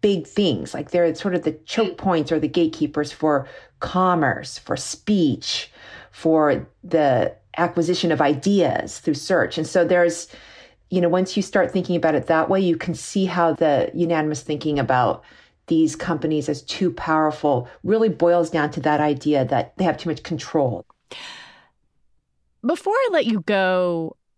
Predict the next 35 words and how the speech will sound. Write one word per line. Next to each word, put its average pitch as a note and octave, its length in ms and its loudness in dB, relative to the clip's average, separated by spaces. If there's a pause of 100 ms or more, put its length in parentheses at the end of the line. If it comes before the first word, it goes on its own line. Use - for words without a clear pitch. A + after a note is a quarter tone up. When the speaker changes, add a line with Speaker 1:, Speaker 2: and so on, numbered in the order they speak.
(140)
Speaker 2:
I, B3 180 0
I C4+ 60 2
guess E4+ 200 -4
I G#4+ 60 -2
want C#4+ 220 2
to A#3 60 0
ask F#3+ 360 -2
you F3+ 400 -2 (160)
about F3+ 300 -2
how A#3+ 260 0
all A3 220 0
this - 520 -4 (220)
applies F#3 440 -2
to F#3+ 120 -4
regular D#3+ 400 -4
people, - 480 -14 (140)
because C4 320 -2 (100)
these D#4+ 220 0
are, D#4+ 320 0
these C#4 240 0
are C#4 100 2
nerdy A3+ 920 0
conversations F3 760 -4
that - 160 -8
we're C3 120 -8
having - 360 -10
here. - 420 -10
And D#3 320 -6 (160)
obviously B3+ 360 -2
there A3 100 0
are G3+ 60 -4
things G#3 260 -2
that, G3 160 -4 (300)
you G3 120 -2
know, D3+ 220 -4